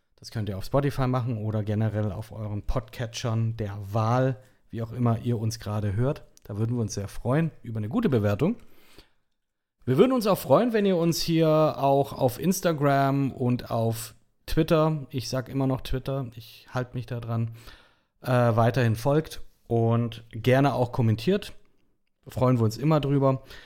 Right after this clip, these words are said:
Ähm, ich gebe mal unsere Socials hier jetzt auch durch. Also generell findet ihr uns über Fernsehsessel Podcast auf Instagram. Da sind die meisten, sprich Marco, Fabian und ich,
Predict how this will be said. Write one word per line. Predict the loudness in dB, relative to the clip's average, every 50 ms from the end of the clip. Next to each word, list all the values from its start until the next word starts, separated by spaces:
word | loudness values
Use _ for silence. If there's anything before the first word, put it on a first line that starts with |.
| -20 -20 -20 _ _ _ -20 _ _ 0
Ähm, | 2 4 6 6 6 4 4 4 4 4 4 2
ich | 0 0
gebe | -2 0 2
mal | 2
unsere | 2 2 2 0
Socials | 0 0 0 0 2 0 0 0
hier | 2 2 2
jetzt | 2 0 -2 -8
auch | -8 -4 -4 -6
durch. | -6 0 2 2 4 2 0 -4 -6 -8
Also | -8 -8 -8 -10 -12 -10 -8
generell | -2 0 2 2 2 0 -2 -4
findet | -6 -2 0 2 2 2 0 -2
ihr | -6 -4
uns | -4 -4 -4 -4 -8 -16 -12
über | -4 -2 0 2 2 2 2
Fernsehsessel | 0 0 0 2 2 0 0 -2 -4 -4 -4 -4 4
Podcast | 4 4 4 4 -4 -4 -4 -4 -4 -6
auf | -10 -10 -6 -6
Instagram. | -6 -6 -6 -10 -6 -2 -2 0 0 0
Da | -2 -2 0
sind | 2 0 0 0
die | 0 -2
meisten, | -2 0 0 0 -2 -2 -4 -10 -12 -10 -10 -10 -10
sprich | -12 -14 -8 -6 -6 -6 -6 -8 -14 -20 _ -8
Marco, | -6 -4 -4 -2 -4 -6 -6 -8 -8 -8 -8 -10 -14 _
Fabian | _ _ -12 -10 -8 -6 -6 -8 -8 -8 -12
und | -12 -10 -6
ich, | -6 -6 -6